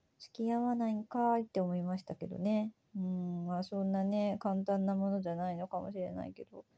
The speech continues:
せっかく状況が整って二人好きだったはずなのに、えー、なんで断っちゃうのって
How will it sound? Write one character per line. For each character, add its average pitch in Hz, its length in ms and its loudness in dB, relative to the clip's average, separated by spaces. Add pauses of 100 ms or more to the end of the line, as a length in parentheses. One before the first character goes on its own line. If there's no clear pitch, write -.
(560)
せ - 100 -12
っ 185 120 -10
か 208 140 -2
く 202 140 -4
状 208 240 -2
況 202 260 -2
が 202 280 2
整 202 360 -2
っ 214 60 -2
て - 320 -6
二 190 240 2
人 185 120 2
好 - 120 -10
き - 100 -8
だ 196 140 2
っ 185 100 -2
た - 80 -4
は 185 140 -2
ず 175 120 -12
な 175 140 -2
の 170 100 -4
に、 156 220 -6 (800)
え 214 160 0
ー、 214 40 0
な 226 140 2
ん 226 80 0
で 190 240 2 (480)
断 214 380 -2
っ 220 100 -2
ち - 100 -4
ゃ 208 60 2
う 196 60 2
の 175 160 -2
っ 175 80 -6
て - 280 -4